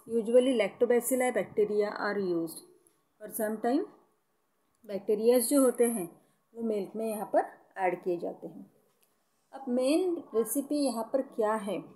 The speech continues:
डेयरी प्रोडक्ट्स बनाने की, तो सबसे पहले क्या करते हैं, जो मिल्क है उसको पाश्चराइज्ड करते हैं, मीन्स एक पर्टिकुलर टेम्परेचर पर उसको कॉन्स्टेंटली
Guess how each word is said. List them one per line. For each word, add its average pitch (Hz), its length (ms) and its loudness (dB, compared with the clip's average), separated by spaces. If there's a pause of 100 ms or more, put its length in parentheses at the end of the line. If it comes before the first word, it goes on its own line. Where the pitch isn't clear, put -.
(400)
डेयरी 208 260 2
प्रोडक्ट्स 190 300 -4
बनाने 175 320 -4
की, - 160 -12 (600)
तो 285 60 -12
सबसे 269 320 -2
पहले 311 240 2
क्या 330 160 4
करते 302 260 2
हैं, 294 100 2
जो 311 120 4
मिल्क 262 420 2
है 320 140 0 (280)
उसको 294 300 -4 (480)
पाश्चराइज्ड 220 640 0
करते - 320 -6
हैं, - 160 -10 (380)
मीन्स 240 200 -6
एक 254 120 4
पर्टिकुलर 262 720 -4
टेम्परेचर 220 520 0
पर 233 160 0
उसको 240 300 -2 (520)
कॉन्स्टेंटली 240 1200 -4